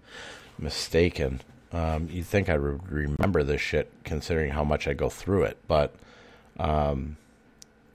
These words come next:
let me just go back here. Hopefully you guys are enjoying the target sheet. Uh, this is specifically the reason why I put the opponents that they faced.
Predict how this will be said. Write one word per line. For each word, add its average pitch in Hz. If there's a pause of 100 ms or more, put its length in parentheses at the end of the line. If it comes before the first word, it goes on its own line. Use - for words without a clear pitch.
(120)
let 90
me 87
just 80
go 80
back 76
here. 73 (460)
Hopefully 117
you 90
guys 95
are 87
enjoying 85
the 78
target 82
sheet. 78
Uh, 80
this 85
is 85
specifically 90
the 80
reason 85
why 80
I 78
put -
the 78 (520)
opponents 104
that 110
they 113
faced. 123